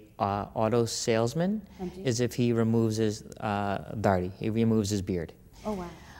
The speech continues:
Speaker 1: Um, so we're filing a lawsuit against Lexus। These cases are also very important because if a big employer like Lexus that is very, uh, prominent
Speaker 2: Of
Speaker 1: in the
Speaker 2: course।
Speaker 1: public view can discriminate against a Sikh, it sends a message that other people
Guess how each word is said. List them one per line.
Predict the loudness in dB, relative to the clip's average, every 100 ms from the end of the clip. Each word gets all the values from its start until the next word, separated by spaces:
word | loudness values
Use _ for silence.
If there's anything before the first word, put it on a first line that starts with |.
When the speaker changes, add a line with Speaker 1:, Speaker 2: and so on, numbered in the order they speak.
| -4 -2
Speaker 1:
Um, | 0 0 0
so | 4 4
we're | 6 4 4
filing | 4 4 2
a |
lawsuit | 2 4 2 2 0
against | 2 0 2 0
Lexus। | 0 -2 -6 -6 -4 2
These | 2 0 2
cases | 2 4 0 0
are | 0 2
also | 2 4 4 6
very | 6
important | 4 2 0 0 0 -2
because | -2 0 -2 -2 -14 -20 -20 -12 -4 -2
if | 2
a | 0
big | 4 6 6 4 -2
employer | -2 2 4 6
like | 4 4 4 4
Lexus | 4 2 -4 -4 -8 -6 -2
that |
is | 0 0
very, | 2 2 2 -2
uh, | -2 -2 -2 -2
prominent | 2 2 4 0 -2 -12 -20 -20 _ -18 -14
Speaker 2:
Of | -4
Speaker 1:
in | -2
the | 0
Speaker 2:
course। | 0
Speaker 1:
public | 0 0 0
view | 0 0 -2
can | -2 -2
discriminate | -2 -2 0 2 2 2
against | 0 0 -4
a |
Sikh, | 2 2 2
it | -8 -20 -14 -4
sends | 0 2
a | 0
message | 0 -2 0
that | 0 2 0
other | 2 0 -2
people | -2 -2